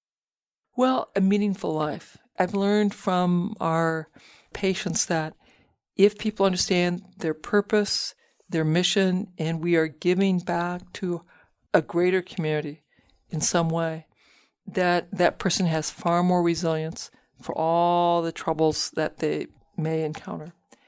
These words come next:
And for me, when I was talking to the medical students, helping them learn how to deal with patients who had progressive incurable diseases, that was the beginning of my giving back to the greater society.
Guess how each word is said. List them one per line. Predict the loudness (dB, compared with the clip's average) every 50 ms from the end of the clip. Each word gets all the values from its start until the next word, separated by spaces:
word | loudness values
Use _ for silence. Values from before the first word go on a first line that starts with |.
| _ _ _ _ _ _ _ _
And | -2 -2 -2 -2 -4
for | -4 -4 -2
me, | 0 2 2 2 0 0 -2 -6 _ _ -20 _ _ _ _ _ _ _ _ _ _ _ _
when | _ 0 2 2 4 4 4 2 2 -2 -6 _ _ _ _ _ _ -2
I | 0 2 4 4 4 4 4 4 4 2
was | 2 0 -2
talking | -2 -2 -2 -2 -2
to | -2
the | -2 2
medical | 4 4 4 4 2 -2
students, | -2 0 0 2 2 2 0 -2
helping | -4 -4 -4 -4 -4
them | -2 -4 -4 -6 -12 _ _ _ _ _ _ _ _
learn | -2 0 2 2 4 4 4 2 2 0 0
how | -2 0 2 2 4
to | 4 2
deal | 0 0 0 2 2 2 2 0 -2 -6 _ _ _ _ _ _ _ _ _
with | -4 -4 -4 0
patients | 2 2 2 2 0 -2 -4 -4 -6 -6 -8 -8 -4
who | -2 2
had | 2 2 2 0
progressive | -2 -8 2 4 4 4 4 0 -2 -4
incurable | -4 -6 -6 -2 -2 -2 -2 -2 -6
diseases, | -6 -6 -2 0 0 0 0 0 0 -2 -2 -4 -8 _ _ _ _ _ _ _ _ _ _ _ _
that | 0 0 2 2
was | 0 0 0 -2
the | -2
beginning | -4 0 0 2 2 2 2 0
of | 0 0
my | 2 2 2 2
giving | 0 -2 -4 -2 -2 -4 -2
back | -2 -2 -2 -4 -6 -10 -12
to | -8 -8
the | -6
greater | -4 -2 -2 -2 -2 -4
society. | -6 -8 -8 -8 -6 -6 -6 -6 -6 -10 -12 -14